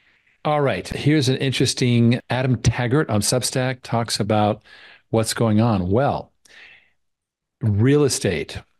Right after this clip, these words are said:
the hot bottom one third of the market in the Northeast and Midwest is the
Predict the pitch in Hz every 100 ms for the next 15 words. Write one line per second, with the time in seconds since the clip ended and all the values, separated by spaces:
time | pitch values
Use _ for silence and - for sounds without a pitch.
0 | _ - - 139 143 107 95 110 123 131
1 | 113 120 131 - 127 120 107 107 117 127
2 | - 95 - _ _ _ _ 113 101 98
3 | 104 117 - 113 - - 95 104 101 104
4 | - 98 131